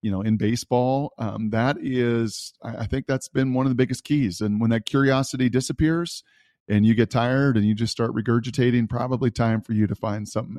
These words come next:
else to do. And after fourteen years, that curious factor is still as strong as ever for, I think, him and I and our show and for Moore and Justin, uh, as they produce it and as we get a chance to,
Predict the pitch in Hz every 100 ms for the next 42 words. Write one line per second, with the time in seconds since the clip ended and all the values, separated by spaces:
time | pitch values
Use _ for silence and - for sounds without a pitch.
0 | - 101 113 - 120 131 151 170 _ _
1 | _ - 104 101 104 107 104 - 110 -
2 | - 131 127 131 123 123 120 107 104 95
3 | 104 - 123 123 117 - 120 117 - 120
4 | 107 101 - 110 107 101 - 98 104 107
5 | 117 110 107 - 110 113 120 107 120 131
6 | 135 131 135 156 120 110 - 120 135 151
7 | 113 92 - 104 117 117 110 113 123 -
8 | 131 127 107 - - _ - 98 107 107
9 | 110 120 131 139 139 110 98 104 104 110
10 | 110 104 113 110 107 - 101 95